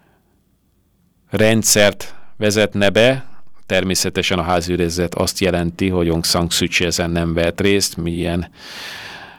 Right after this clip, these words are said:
meglepetés lám az, hogy egyfajta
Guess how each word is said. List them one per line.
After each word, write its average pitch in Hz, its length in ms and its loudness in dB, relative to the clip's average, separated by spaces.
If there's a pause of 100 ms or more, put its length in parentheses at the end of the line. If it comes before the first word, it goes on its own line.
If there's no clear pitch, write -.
(120)
meglepetés 95 960 2
lám 95 320 2
az, 104 260 0
hogy 87 400 -4 (640)
egyfajta 87 800 -6